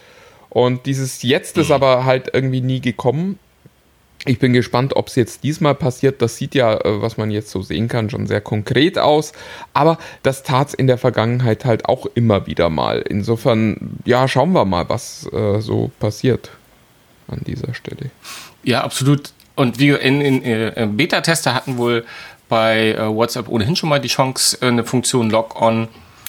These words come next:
Speaker 2: oder Login on a new device, was so ein bisschen ähnlich ist, wenn man ra-, da ging's aber immer rein und raus. Ähm, und man musste, ähm, äh, zumindest noch ein bisschen mehr Aufwand betreiben und, äh, jetzt ist der Menüpunkt wohl offensichtlich zu Linked Devices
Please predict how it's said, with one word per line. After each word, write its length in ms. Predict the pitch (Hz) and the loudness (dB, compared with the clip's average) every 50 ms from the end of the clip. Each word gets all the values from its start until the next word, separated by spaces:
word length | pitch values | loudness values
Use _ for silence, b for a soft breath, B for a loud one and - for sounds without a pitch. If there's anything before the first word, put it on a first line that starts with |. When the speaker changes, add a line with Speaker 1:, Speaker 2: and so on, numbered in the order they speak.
| B B B - | B B B -4
Speaker 2:
oder 120 | 95 98 92 | -2 0 0
Login 420 | 92 92 - - - 123 120 117 | 0 -2 -2 2 2 2 4 4
on 120 | 113 110 | 2 2
a 40 | 104 | 4
new 160 | 104 107 107 | 4 2 2
device, 640 | 95 95 90 92 117 117 123 135 156 156 - - - - | 0 -2 -2 0 2 2 2 2 0 -2 -2 -4 -4 -2
was 140 | 104 - | -2 0
so 60 | - 117 | 0 0
ein 40 | |
bisschen 200 | 101 - - 113 | -2 -2 -2 0
ähnlich 240 | 101 120 131 127 - | 0 0 0 0 -2
ist, 180 | 131 117 - - | -4 -6 -2 -4
wenn 100 | 117 104 | -2 0
man 180 | 110 107 98 | 0 0 0
ra-, 200 | 107 - - 120 | 0 -2 -2 -6
da 180 | 110 - 113 110 | -2 -2 -2 0
ging's 220 | 107 110 107 - | 0 -2 -2 -2
aber 120 | 117 110 98 | -2 -2 -2
immer 200 | - 107 101 98 | 0 0 0 0
rein 180 | 104 107 107 | 0 0 0
und 100 | 104 101 | -2 -2
raus. 360 | 98 92 101 107 131 139 - B B B B B B B B B B _ | 0 0 0 0 2 0 -2 B B B B B B B B B B _
Ähm, 240 | - 113 110 107 110 | 0 2 2 2 0
und 120 | 117 123 113 | 0 0 2
man 100 | 117 117 | 4 2
musste, 480 | 120 113 - - 120 113 113 110 - 110 | 2 2 2 2 2 2 2 2 0 -2
ähm, 420 | 113 107 107 104 104 101 98 90 - _ _ _ _ _ _ _ _ _ _ _ _ _ _ - _ _ _ _ _ _ _ _ _ _ - - - | -2 -2 0 0 0 0 -2 -4 -8 _ _ _ _ _ _ _ _ _ _ _ _ _ _ -20 _ _ _ _ _ _ _ _ _ _ -16 -8 -4
äh, 520 | 110 101 95 92 92 92 73 92 98 87 | -2 -2 0 -2 -2 -4 -8 -10 -12 -6
zumindest 500 | - - 117 123 143 151 143 143 120 - | -2 2 2 4 4 2 0 0 -2 0
noch 100 | - 117 | -2 -2
ein 80 | 107 113 | -2 -2
bisschen 300 | 117 - - 127 117 117 | -4 -2 0 0 2 2
mehr 220 | 120 117 110 98 | 2 2 2 0
Aufwand 280 | 120 - - 156 139 - | 0 0 0 -2 -2 -2
betreiben 520 | 135 120 - - 127 123 123 123 120 - | -4 -6 -2 -2 0 0 0 0 -2 -2
und, 320 | 120 117 110 110 - - - | -2 -2 -2 -4 -10 -4 0
äh, 180 | 120 113 113 | 2 2 2
jetzt 320 | 117 113 117 113 - - - | 2 0 -2 -4 -4 -4 -4
ist 160 | 135 - - | -4 0 0
der 80 | 135 | 2
Menüpunkt 640 | 117 120 120 120 131 - - - 127 113 - - - | 2 4 4 4 2 2 0 -2 -4 -4 -4 -2 0
wohl 120 | 117 110 | 0 0
offensichtlich 460 | - 110 - 123 107 113 110 - 107 | 0 -2 -4 -4 -6 -6 -8 -8 -10
zu 140 | - - - | -8 -4 -2
Linked 380 | 107 110 131 147 143 - - - | 0 2 2 0 0 -2 -6 -8
Devices 720 | 104 104 113 98 107 90 76 120 131 - 135 123 - - | -4 -4 -2 0 0 0 0 -2 -4 -2 -2 -2 -2 -4